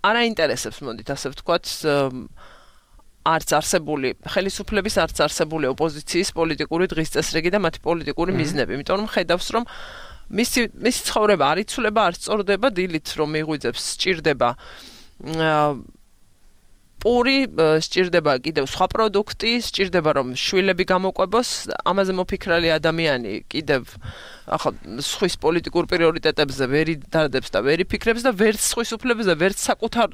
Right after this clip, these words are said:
Speaker 1: უფლებებზე. ა, და, ე, ა, კი არა, ვამართლე, უბრალოდ ესე წარმოვი-, რეალობა მინდა, რომ დავინახოთ.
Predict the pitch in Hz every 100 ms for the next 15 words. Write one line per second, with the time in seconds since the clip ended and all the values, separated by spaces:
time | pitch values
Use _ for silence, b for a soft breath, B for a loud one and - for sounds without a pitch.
0 | - 165 185 190 143 127 - 107 - -
1 | - B B B B B B B B -
2 | 165 175 165 156 - - - - - -
3 | - _ _ - _ _ _ - - 269
4 | - - 156 147 113 208 208 202 - 240
5 | 208 240 247 - 180 180 214 180 175 165
6 | 160 196 208 214 190 170 196 214 208 165
7 | 147 156 170 185 220 190 165 156 135 -
8 | -